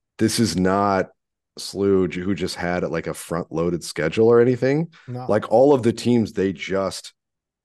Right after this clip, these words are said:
Speaker 1: brutalized are top eight teams, like, all in
Speaker 2: Yeah.
Speaker 1: the, uh, as we're gonna find out in a second here, they're all in the tournament.
Speaker 2: Yes, they are. Uh, next up for the Billikens will be the first round, October twenty-seventh at Herman.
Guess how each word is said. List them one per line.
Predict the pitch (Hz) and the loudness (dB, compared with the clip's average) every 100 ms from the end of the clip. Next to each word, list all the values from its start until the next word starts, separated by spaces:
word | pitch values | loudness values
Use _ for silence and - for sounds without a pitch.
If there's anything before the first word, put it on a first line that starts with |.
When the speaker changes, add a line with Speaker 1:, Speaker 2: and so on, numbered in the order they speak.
| _ 98 | _ -18
Speaker 1:
brutalized | 87 101 117 98 78 71 73 76 - - _ _ _ | -8 -2 0 0 -4 -6 -8 -12 -18 -20 _ _ _
are | 104 113 107 - _ - | 2 2 2 -2 _ -10
top | - 110 - - 87 | -2 -2 -2 -6 -4
eight | 95 87 - _ _ _ _ _ | -4 -6 -16 _ _ _ _ _
teams, | - 135 90 73 | -6 -2 -2 -4
like, | 92 82 _ - | -8 -8 _ -2
all | 110 101 | 0 0
in | 104 104 85 85 - 175 | -2 -2 -2 -6 -10 -8
Speaker 2:
Yeah. | 131 127 120 95 | -2 -2 -4 -8
Speaker 1:
the, | - 90 90 92 | -6 -2 0 -2
uh, | 82 87 85 85 | -2 -2 -2 0
as | 92 87 | 0 0
we're | 85 | -4
gonna | 90 | -6
find | - 90 85 | -4 -4 -2
out | 85 | -2
in | 78 | -4
a | |
second | - 101 107 | -4 -4 -4
here, | 85 85 87 | -4 -4 -2
they're | 98 101 | -2 0
all | 98 101 | 0 -2
in | 98 | -2
the | |
tournament. | 92 110 110 - _ _ _ - | -6 -8 -8 -12 _ _ _ -2
Speaker 2:
Yes, | 139 143 - | 2 2 2
they | 135 | 2
are. | 135 131 120 107 _ _ _ _ _ - | 4 2 0 -4 _ _ _ _ _ -2
Uh, | 156 160 160 160 170 | 0 2 2 0 2
next | 208 262 - | 2 2 2
up | 226 285 | 0 2
for | 240 | 0
the | 175 | 0
Billikens | 151 156 151 165 143 127 | 0 0 0 -2 -4 -4
will | 143 | -6
be | 139 160 165 | -4 -2 -2
the | 147 143 - | -4 -8 -6
first | 190 190 - | -6 -6 -2
round, | 170 170 165 | 0 0 -2
October | 156 143 - 165 165 | -6 -10 -6 -4 -4
twenty-seventh | - 160 147 165 156 151 | -4 -6 -4 -4 -4 -4
at | 143 | -8
Herman. | 127 - 170 170 165 | -6 -2 0 2 0